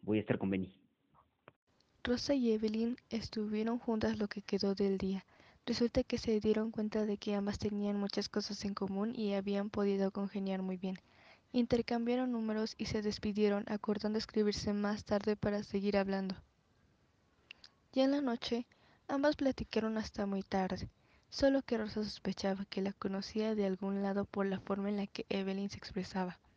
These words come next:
Speaker 2: Lo dejó pasar por el momento, ya después le preguntaría. Los días siguientes, Rosa y Evelyn se convirtieron en mejores amigas. Se contaban todo y salían seguido. Solo que Rosa estaba experimentando sentimientos que le asustaban.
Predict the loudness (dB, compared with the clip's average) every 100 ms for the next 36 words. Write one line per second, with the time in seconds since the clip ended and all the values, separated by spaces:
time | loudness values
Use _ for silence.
0 | _ _ -20 -20 _ _ -6 -4 -2 -2
1 | 0 0 0 0 0 2 0 0 0 -2
2 | -4 -14 _ _ -20 _ 2 4 4 0
3 | -2 -2 -2 -2 -2 -2 -2 -2 -2 -4
4 | -10 _ _ _ _ _ _ -20 -12 -4
5 | -2 0 0 2 2 0 0 0 -2 -12
6 | -6 -4 0 2 2 2 0 -2 -2 -4
7 | -2 -2 -2 -2 0 0 -2 -2 -2 0
8 | 0 0 -2 -2 -6 -10 -16 -20 -20 _
9 | -8 -2 0 0 0 0 2 0 0 2
10 | 0 -4 -18 _ _ _ _ _ -4 0
11 | 2 2 2 -2 0 0 2 0 -2 -8
12 | _ _ _ _ _ _ -6 2 2 2
13 | 2 0 0 -2 -2 -2 -4 -8 -4 -2
14 | -2 0 -2 -2 -6 -6 -4 -4 -6 -6
15 | -4 -4 -4 -6 -2 0 0 -2